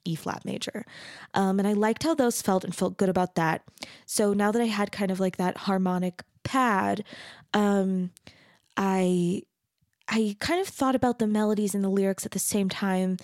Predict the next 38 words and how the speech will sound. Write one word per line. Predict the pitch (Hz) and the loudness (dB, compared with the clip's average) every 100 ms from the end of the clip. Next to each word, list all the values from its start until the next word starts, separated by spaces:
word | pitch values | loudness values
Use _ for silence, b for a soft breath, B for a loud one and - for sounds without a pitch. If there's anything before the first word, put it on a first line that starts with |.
| B B B B B B B B B B B B _ _ _ - - | B B B B B B B B B B B B _ _ _ -12 0
I | 262 262 269 262 | 4 4 4 0
was, | - 254 240 - - | 0 -2 -2 -2 0
I | |
really | 233 214 262 311 349 | 0 0 0 2 2
wanted | 254 254 254 254 | 2 2 2 0
to | 247 | -2
kind | 226 214 | 0 -2
of | 208 | -2
capture, | - 208 202 - 220 208 | -6 -4 -2 0 2 2
like, | 190 185 - | 2 0 0
this, | 190 - - - | -2 0 -4 -6
just | - 220 | -6 -4
this | 233 - - | -4 -6 -6
pain, | - 226 226 180 | -4 0 0 -2
this | - | -4
kind | - 220 | -4 -4
of, | 214 | -2
like, | 208 | -4
hurt | - - 254 - | -6 -2 -2 -2
feeling | - - 220 262 190 - | -8 -6 0 2 0 -2
and | - 202 196 B B B | -2 -2 -2 B B B
this | 226 - | -2 0
sort | 247 | 2
of | 240 | 2
sense | - 226 214 | 2 0 0
of | 202 190 185 | -2 -2 -2
reeling | 208 214 220 180 175 | 0 2 2 2 0
that | 180 | 0
I | 196 | 0
think | - 202 196 - B B B _ _ _ - | 0 -2 -2 -8 B B B _ _ _ -10
probably | - 285 339 339 339 - | -6 -4 -2 -4 -6 -6
almost | 277 302 - | -2 -2 0
everyone | 247 240 262 262 | -2 0 0 2
in | 240 | 0
the | |
world | 226 226 311 359 | 2 2 2 2
was | 285 269 | 0 -2
feeling | - 247 240 214 208 | -2 0 2 2 0